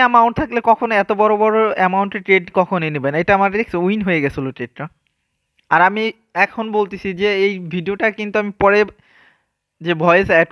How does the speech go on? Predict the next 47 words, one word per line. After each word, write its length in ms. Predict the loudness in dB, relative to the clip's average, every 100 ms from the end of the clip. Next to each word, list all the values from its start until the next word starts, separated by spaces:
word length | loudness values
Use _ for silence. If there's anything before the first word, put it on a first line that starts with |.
| -6
করছি 200 | -6 -6
তোমাদের 280 | -6 -4 -4 -6
জন্য, 160 | -8 -8 -4
but 140 | -2 -2 _ _ -4 0
এটা 140 | 2 2 0
কিন্তু 160 | 0 2
আমার 140 | 4 4
আগে 160 | 2 0 -4
ছিল। 140 | -6 -4 -6 _ _ -12
আর 60 | -6 2
কেন 140 | 2 4
ট্রেড 160 | 2 2 0
নিছি 160 | -2 0
আমি 100 | 2
এটা 120 | 0 2
just 140 | 0 0
তোমাদের 240 | -2 2 2
এক্স-, 200 | 2 -2 -10 -8
এক্সাম্পল 360 | -2 -4 -2 -2
দিয়ে 120 | 0 0
দিতেছি। 320 | -2 -6 -12 -18 _ _ _ _ _ _ _ -2
তো 40 | 0
এটা 100 | 2 2
ট্রেড 160 | 4 4
একদম 200 | 4 0 0
সিম্পল 260 | -6 -2 -2 -2
ছিল, 140 | -2 0 -2 _ _ _
নিচে 240 | -8 0 2
একটা 140 | 2 0
কি 60 | -2 -2
সাপোর্ট 220 | 0 2 4
লেভেল 180 | 4 2
ছিল, 120 | 2 2 2
মার্কেট 220 | 2 0 -2
ওইখানে 200 | 0 -2
একটা 140 | -2 -4 0
ফেক 140 | -2 0
ক্যান্ডেল 240 | -2 -2 0
ক্রিয়েট 200 | -2 0 -2
করছে, 260 | -2 -6 -6 _ _ _ _ _ 2
ওইখান 220 | 2 2 -2
থেকে 120 | 0 0
মার্কেট 240 | 0 -2 -10
কি 80 | -8 -6
নিচের 220 | -2 2 2
এই 40 | 2
সাপোর্ট 240 | 0 -2